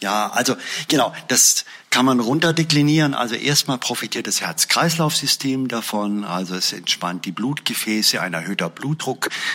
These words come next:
sinkt. Auch für das Herzrisiko ist es gut, weil Cholesterinwerte sich in der Regel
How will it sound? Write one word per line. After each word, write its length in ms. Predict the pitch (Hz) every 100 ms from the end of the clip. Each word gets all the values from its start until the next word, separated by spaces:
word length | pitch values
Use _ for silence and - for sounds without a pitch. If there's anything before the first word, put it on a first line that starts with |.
| - -
sinkt. 580 | - - 131 135 - - - - -
Auch 340 | - 110 - -
für 160 | -
das 160 | 95 -
Herzrisiko 680 | 104 107 - 143 135 - 123
ist 120 | 120
es 160 | 117 -
gut, 260 | 117 110
weil 120 | 98 95
Cholesterinwerte 1200 | - 98 90 - 95 92 123 156 127 123 123 120
sich 340 | 104 117 - 117
in 100 | 110
der 160 | 104
Regel 400 | 98 107 107 104